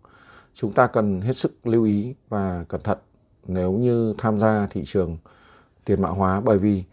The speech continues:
ờ, thị trường này đang bị ảnh hưởng rất mạnh bởi, ờ, tình hình, ờ,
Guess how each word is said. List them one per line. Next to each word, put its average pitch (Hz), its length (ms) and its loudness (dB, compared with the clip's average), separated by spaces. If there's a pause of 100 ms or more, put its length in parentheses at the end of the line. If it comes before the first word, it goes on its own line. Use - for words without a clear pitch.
(400)
ờ, 87 360 -4
thị - 120 -2
trường 120 180 4
này 104 380 2 (280)
đang 117 380 0
bị 104 80 0
ảnh 98 180 -2
hưởng 87 240 0
rất 113 200 0 (220)
mạnh 135 200 2 (380)
bởi, 92 340 -2 (640)
ờ, - 80 -20 (300)
tình 104 140 0
hình, 98 240 2 (600)
ờ, 78 160 -10